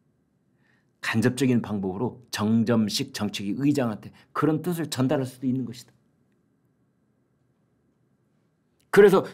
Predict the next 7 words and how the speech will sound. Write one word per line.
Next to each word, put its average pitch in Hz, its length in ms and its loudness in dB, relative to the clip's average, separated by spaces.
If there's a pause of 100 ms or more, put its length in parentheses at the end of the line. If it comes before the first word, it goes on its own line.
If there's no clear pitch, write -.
정점식 165 720 0 (1400)
정책위 156 340 4
의장 156 380 4
입장에서는 131 800 0 (640)
당 185 240 2
지도부가 196 560 4
바뀌었으니, 113 600 -4